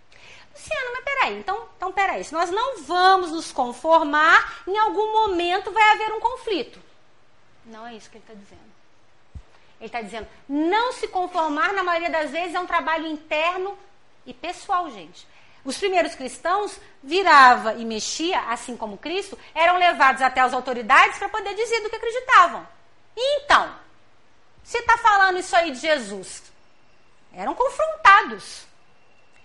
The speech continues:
E eu não me lembro, em nenhuma obra, de Estevão ter, ter se negado, não é? Do Paulo ter se negado. Eu não me lembro em nenhuma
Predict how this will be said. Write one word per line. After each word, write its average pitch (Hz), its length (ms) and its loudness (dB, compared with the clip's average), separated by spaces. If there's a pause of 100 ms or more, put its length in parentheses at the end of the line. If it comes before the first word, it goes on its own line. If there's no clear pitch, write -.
(160)
E 330 100 -4
eu 427 140 0
não 370 160 0
me 403 100 -2
lembro, 392 580 -6 (580)
em 247 140 -12
nenhuma 247 680 -4 (140)
obra, 202 360 -6 (540)
de 240 120 -12
Estevão 202 800 -6 (100)
ter, 196 180 -18 (1080)
ter 196 120 -12
se - 160 -14
negado, 254 680 -2 (600)
não 196 100 -14
é? 233 260 -4
Do 226 140 0
Paulo 202 720 2
ter 165 200 -18
se - 140 -16
negado. 240 840 -4 (460)
Eu 254 120 -6
não 330 220 0
me 403 100 -2
lembro 311 320 -2
em 269 40 -8
nenhuma 233 420 -6